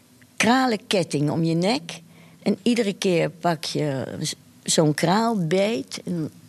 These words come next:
dan denk je, "Oh ja, dat was toch wel een fantastische ervaring." En dat, wat heb ik daar een bijzonder mens ontmoet, die zal ik toch niet gauw vergeten.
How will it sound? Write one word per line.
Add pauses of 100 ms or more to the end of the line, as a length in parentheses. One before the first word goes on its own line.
(360)
dan
denk
je, (140)
"Oh
ja,
dat
was
toch
wel
een
fantastische
ervaring." (760)
En
dat, (1000)
wat
heb
ik
daar
een
bijzonder
mens
ontmoet,
die
zal
ik
toch
niet
gauw
vergeten.